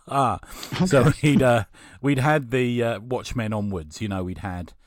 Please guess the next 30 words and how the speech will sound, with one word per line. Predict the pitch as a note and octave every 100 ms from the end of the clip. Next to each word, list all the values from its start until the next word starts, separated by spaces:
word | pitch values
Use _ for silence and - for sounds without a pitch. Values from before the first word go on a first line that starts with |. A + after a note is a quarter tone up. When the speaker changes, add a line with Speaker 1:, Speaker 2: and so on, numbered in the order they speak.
| _ _ _ _ _
Speaker 1:
the, | - G2
Speaker 2:
Yeah. | G#2 G#2+
Speaker 1:
the |
doom | G#2+ B2 G#2+
and | G2+
gloom. | G#2 G2+ F2 E2+ - _ _ -
Um, | G2 G2 F#2+ F#2 - _ - _ _ -
and | A#2 A2+
this | B2 - C3+
was | A#2
like, | A#2+ A#2 - _ _ -
no, | C#3+ C#3 C3+
they | G#2 G#2
wanted, | A2 F#2+ F#2+ -
and | G2+ G2+ F#2 -
Rob | F#2 G#2 G2
says | - F#2+ -
this | F#2+ - - _ _ -
multitude | F2+ F2+ F#2+ F2 - F#2
of | E2+
times | - F2 E2
on | F2 E2
di-, | F2
different | C2+ F2+ F#2+
episodes | F#2 - F2+ D#2+
of | E2
Rob's | F2 D#2
Ovations, | F2+ G2+ F#2 F2+ D#2+
he |
said | F#2 F#2+